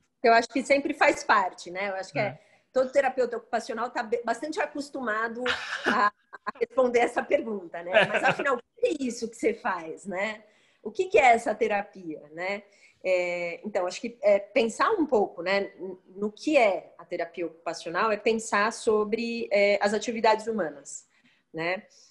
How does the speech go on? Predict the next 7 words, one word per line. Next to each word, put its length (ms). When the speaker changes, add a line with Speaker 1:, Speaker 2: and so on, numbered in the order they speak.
Speaker 1:
É, 640
o 80
que 120
que 100
as 120
pessoas, 1080
é, 720